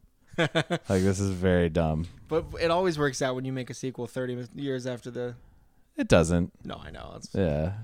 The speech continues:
Speaker 2: it doesn't. But, uh, actually, it doesn't.
Speaker 1: So
Speaker 2: No, Tron, Tron Legacy was dope.
Speaker 1: It was okay.
Speaker 2: Yeah.
Speaker 1: So actors considered for the role of Gordon Bombay
Speaker 2: Yeah, it was okay. It wasn't dope.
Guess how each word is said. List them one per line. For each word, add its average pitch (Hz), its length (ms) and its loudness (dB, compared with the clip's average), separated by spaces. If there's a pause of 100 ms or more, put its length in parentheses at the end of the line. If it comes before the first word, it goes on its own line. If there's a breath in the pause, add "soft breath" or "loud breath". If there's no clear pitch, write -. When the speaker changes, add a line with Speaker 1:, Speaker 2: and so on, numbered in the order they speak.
Speaker 2:
it 156 100 -8
doesn't. 76 500 -2 (260)
But, 147 180 10
uh, 143 400 12
actually, 117 540 6 (280)
it 143 80 0
doesn't. 78 380 4 (240)
Speaker 1:
So 143 480 -2 (160)
Speaker 2:
No, 202 320 12
Tron, 190 460 12
Tron 170 260 10
Legacy 117 320 8
was 87 160 2
dope. 78 280 2 (220)
Speaker 1:
It - 60 -4
was 190 100 0
okay. 107 380 -8 (380)
Speaker 2:
Yeah. 95 360 4 (120)
Speaker 1:
So - 140 -16 (100)
actors 151 460 0
considered 151 560 -2
for 151 140 -2
the 139 100 2
role 131 300 2
of 123 120 -2
Gordon 127 360 -2
Bombay 113 260 0
Speaker 2:
Yeah, 82 80 6
it 90 40 12
was 87 120 10
okay. 76 360 0
It - 60 -4
wasn't - 240 -8
dope. - 220 -4